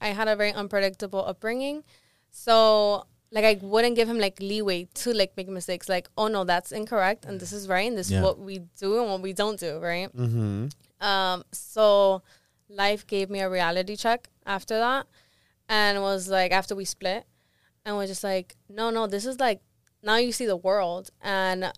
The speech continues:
Speaker 1: not everyone operates the same. Everyone's very different. You can't be attached to, like, what you think or, like, your expectations of, like, how someone's supposed to respond.
Speaker 2: Yeah.
Speaker 1: You know, you
Speaker 3: Mm-hmm.
Speaker 1: only have control of what you do and what you communicate."
Speaker 3: Ow.
Speaker 1: Um,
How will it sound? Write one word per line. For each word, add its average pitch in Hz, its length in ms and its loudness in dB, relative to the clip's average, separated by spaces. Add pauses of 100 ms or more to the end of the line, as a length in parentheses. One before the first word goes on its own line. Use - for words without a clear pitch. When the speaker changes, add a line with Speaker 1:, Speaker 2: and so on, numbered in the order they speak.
Speaker 1:
not 196 260 0
everyone 190 360 0
operates 175 340 -6
the 180 100 -6
same. 220 480 -4
Everyone's 185 480 0
very 220 240 4
different. 202 320 -2
You 180 60 -8
can't 214 200 -2
be 214 100 0
attached 185 880 -4
to, 202 160 -6
like, 175 240 -2
what 185 200 -6
you 185 180 -12
think 185 460 -8
or, 175 220 0
like, 170 160 -4
your 180 80 -2
expectations 180 720 -8
of, 160 100 -8
like, 165 160 -6
how 190 180 -2
someone's 185 400 -6
supposed 180 280 -8
to 170 60 -10
respond. 170 560 -10 (280)
Speaker 2:
Yeah. 92 140 -6 (160)
Speaker 1:
You - 100 -4
know, - 100 4
you - 160 4
Speaker 3:
Mm-hmm. 180 100 -2
Speaker 1:
only 226 260 6
have 214 200 2
control 214 380 4
of 190 60 -2
what 185 120 2
you 208 280 -2
do 247 140 2
and 214 80 2
what 185 120 -2
you 202 200 -6
communicate." 175 760 -8 (880)
Speaker 3:
Ow. - 300 -12
Speaker 1:
Um, 202 320 2